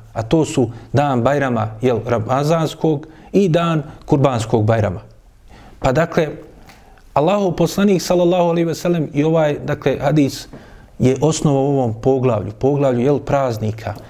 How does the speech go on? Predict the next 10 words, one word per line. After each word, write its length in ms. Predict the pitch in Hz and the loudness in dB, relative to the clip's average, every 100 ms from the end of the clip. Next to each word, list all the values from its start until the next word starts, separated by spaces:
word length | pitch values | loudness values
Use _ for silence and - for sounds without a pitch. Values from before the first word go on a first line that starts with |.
| - - | -8 -4
Dakle, 240 | 117 127 | 0 2
jer 80 | 127 | 2
vidimo 420 | 175 196 185 170 - | 2 2 0 -2 -2
poslanik, 440 | 135 131 190 185 | -2 0 2 2
sallallahu 500 | - 180 170 175 160 | 2 0 2 2 0
alejhi 200 | 151 160 | 0 0
ve 60 | 151 | 0
sellem, 320 | - 170 175 165 - - - | 0 0 -2 -4 -12 -20 -14
šta 240 | - 175 160 | -4 0 2
zatiče 580 | 160 170 156 - 139 | 2 2 0 2 0